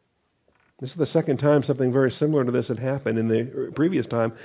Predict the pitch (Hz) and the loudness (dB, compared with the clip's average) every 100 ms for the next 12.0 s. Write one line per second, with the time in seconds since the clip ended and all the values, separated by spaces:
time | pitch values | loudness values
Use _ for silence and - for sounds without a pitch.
0 | - - 120 143 120 107 - 131 139 131 | -20 0 4 6 4 -2 0 2 2 2
1 | 117 113 113 127 120 113 - 127 127 113 | 0 0 2 0 -2 -6 0 2 4 2
2 | 113 156 147 - - _ _ _ _ _ | 0 0 -2 -8 -18 _ _ _ _ _
3 | _ _ - 113 113 104 131 117 113 113 | _ _ -8 -4 -4 0 0 2 2 0
4 | 110 - 113 110 110 110 104 107 107 - | -6 -4 -2 0 2 0 0 -4 -6 -6
5 | 110 - 113 113 - _ _ _ 113 110 | -6 -4 -6 -6 -10 _ _ _ 0 2
6 | 113 107 110 - 117 113 104 113 139 - | 2 0 -4 -4 -2 -2 -2 -4 -4 -10
7 | - - _ _ _ _ _ _ _ _ | -14 -18 _ _ _ _ _ _ _ _
8 | _ _ _ _ _ _ _ _ _ _ | _ _ _ _ _ _ _ _ _ _
9 | _ _ _ _ _ _ _ _ _ - | _ _ _ _ _ _ _ _ _ -20
10 | _ _ _ _ _ 220 190 _ _ - | _ _ _ _ _ -20 -20 _ _ -10
11 | 113 98 117 151 - - 110 95 - - | -10 0 2 2 -2 -6 -6 -6 -12 -16